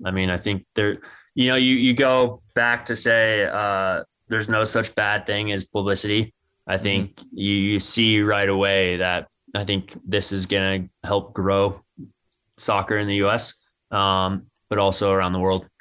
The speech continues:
Speaker 2: Which, it's, I mean, it's a legitimate thing when it comes to, say, the sport of ice hockey in Australia. I got into the sport because of the Mighty Ducks movies, and our only Australian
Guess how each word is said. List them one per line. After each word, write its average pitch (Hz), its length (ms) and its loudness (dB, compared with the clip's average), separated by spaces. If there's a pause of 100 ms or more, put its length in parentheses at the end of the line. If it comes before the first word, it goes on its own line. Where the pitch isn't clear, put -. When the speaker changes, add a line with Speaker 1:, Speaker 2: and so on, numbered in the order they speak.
(540)
Speaker 2:
Which, 196 180 -2
it's, 143 300 -4
I - 20 -2
mean, 143 200 0
it's 120 120 -6
a 127 60 -2
legitimate 117 460 -4
thing 104 120 -6
when 90 120 -6
it - 80 -12
comes 90 180 -10
to, 82 60 -14
say, 90 160 -2
the 82 100 -10
sport 87 320 -4
of 80 360 -8 (140)
ice 113 200 -2
hockey 101 200 -6
in 80 80 -6
Australia. 92 420 -2
I 110 180 2
got 101 180 -2
into 87 160 -8
the 90 80 -12
sport 82 300 -6
because 90 200 -8
of 82 80 -8
the 80 80 -8
Mighty 78 200 -4
Ducks 87 260 -4
movies, 78 340 -6
and 85 200 -8
our 87 200 -4
only 101 420 -4
Australian 87 720 -4